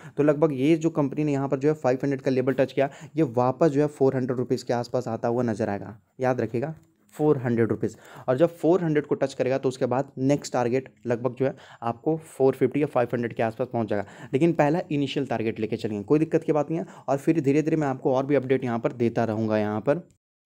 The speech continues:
अब बहुत सारे लोग बोलेंगे, "सर, शेयर का प्राइस तो चार सौ रुपये के आसपास है, तीन सौ रुपये के आसपास है, तो ये कंपनी छोटी कैसे हो गई?" देखो, किसी कंपनी का प्राइस,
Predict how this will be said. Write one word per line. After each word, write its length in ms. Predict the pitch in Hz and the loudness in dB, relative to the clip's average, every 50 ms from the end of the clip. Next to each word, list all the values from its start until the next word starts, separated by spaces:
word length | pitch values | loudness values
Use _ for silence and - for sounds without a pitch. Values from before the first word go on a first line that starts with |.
| _ - | _ -6
अब 80 | 139 135 | -4 0
बहुत 280 | 127 135 131 143 143 | 2 4 4 4 4
सारे 160 | - 151 139 135 | 2 2 2 4
लोग 160 | 139 135 131 | 2 2 4
बोलेंगे, 260 | 135 139 139 147 151 | 4 4 4 2 2
"सर, 180 | 151 - 139 135 | 0 0 -2 -2
शेयर 260 | 135 - 135 123 127 | 0 2 2 2 2
का 100 | 139 131 | 0 0
प्राइस 280 | 120 123 120 123 120 | 0 0 -2 -2 -2
तो 60 | - 127 | -6 -8
चार 280 | 127 - 120 117 123 | -6 -2 -2 -2 -2
सौ 120 | 127 - 127 | -2 -4 -4
रुपये 200 | 123 120 123 117 | -4 -2 -4 -2
के 100 | - 117 | -2 -2
आसपास 380 | 110 113 110 - 117 117 - | -2 -2 -4 -4 -6 -6 -6
है, 60 | - | -6
तीन 240 | - - 135 127 127 | -8 -6 -6 -6 -4
सौ 100 | 131 131 | -2 -2
रुपये 160 | 113 110 120 104 | -2 -2 -2 0
के 80 | 120 | 0
आसपास 340 | 110 110 110 - 113 110 107 - | 0 0 0 -2 -4 -4 -4 -4
है, 60 | 107 | -2
तो 80 | 123 | -2
ये 80 | 120 117 | 0 0
कंपनी 360 | 117 123 117 113 120 123 123 | 0 0 0 0 0 -2 -4
छोटी 340 | 117 - - 127 120 - 127 | -4 -4 -4 -4 -2 -2 -2
कैसे 260 | 127 123 117 123 127 | -2 -2 -2 -2 -2
हो 80 | 113 113 | 0 2
गई?" 100 | 113 120 120 - - - - - - | 0 0 -2 -4 -12 -20 -14 -4 -2
देखो, 200 | 143 170 185 185 | 0 0 0 0
किसी 500 | 185 - 143 - - 170 175 185 - - _ _ _ | -2 -4 -6 -4 -2 -4 -4 -4 -6 -12 _ _ _
कंपनी 360 | 143 135 139 135 160 160 170 165 | -4 -4 -4 -2 -2 -2 -2 0
का 140 | 170 160 160 | 0 0 0
प्राइस, 600 | 160 - _ _ 135 123 123 135 127 - - | -2 -6 _ _ 0 2 4 2 2 0 -4